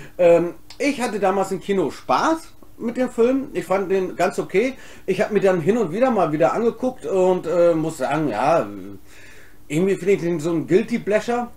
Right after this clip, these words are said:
So kann man das sagen. Ja, ich hab dafür ein kleines Herzchen. Ähm, fand den eigentlich ganz cool. Ich hab sogar ein Kinoplakat von, äh, äh, <laughs> den, das Reboot bei mir ins Schlafzimmer hängen.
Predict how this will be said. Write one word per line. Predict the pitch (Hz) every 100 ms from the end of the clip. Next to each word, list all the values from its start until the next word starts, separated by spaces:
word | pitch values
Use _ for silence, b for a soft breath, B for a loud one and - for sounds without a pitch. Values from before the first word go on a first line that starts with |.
| -
So | 165
kann | 160 175
man | 160
das | 151 139
sagen. | 151 160 175 143
Ja, | 135 - - -
ich | 151 180
hab | -
dafür | 175 180 175
ein | 151
kleines | 165 147 127 -
Herzchen. | 240 269 - 277 269 - - -
Ähm, | 185 190 185 196 180 - B B B -
fand | 180 233
den | 214
eigentlich | 202 196
ganz | 185 165 -
cool. | 233 262
Ich | 170
hab | 156
sogar | 170 165 156
ein | 139 -
Kinoplakat | - 240 240 151 113 - 120 127 -
von, | 135 120 123
äh, | 90 123 117 - 117 113
äh, | 110 - 175
<laughs> |
den, | 120 143 139 123
das | 131 -
Reboot | 135 131 123 160 147
bei | 127
mir | 131 139 123
ins | 123
Schlafzimmer | 165 - - 117 95
hängen. | 110 160